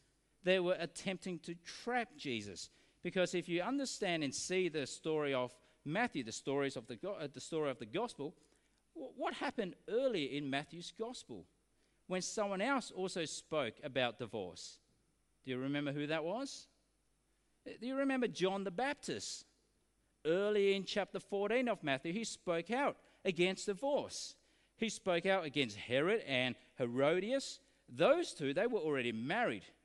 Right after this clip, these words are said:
What did they do? They got divorces with their wife and husband, and they formed a new marriage. Two broken marriages and this unlawful marriage.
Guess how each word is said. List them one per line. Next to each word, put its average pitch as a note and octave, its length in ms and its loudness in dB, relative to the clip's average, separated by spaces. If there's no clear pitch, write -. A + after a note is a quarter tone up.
What C#3+ 180 -2
did - 100 -8
they C3 160 2
do? D#3+ 320 -2
They C3 180 0
got B2 280 -2
divorces D3+ 580 2
with G#2+ 140 -8
their G#2 140 -4
wife A#2+ 340 0
and G#2 120 -8
husband, C#3 360 -4
and E3+ 120 0
they F3 200 4
formed D#3 300 0
a G3 80 -2
new D4 240 2
marriage. A#2+ 580 0
Two C4 220 -2
broken G#3 400 0
marriages G3 420 0
and C#3+ 220 -2
this B2+ 320 -2
unlawful F#3+ 600 -2
marriage. C3+ 340 -2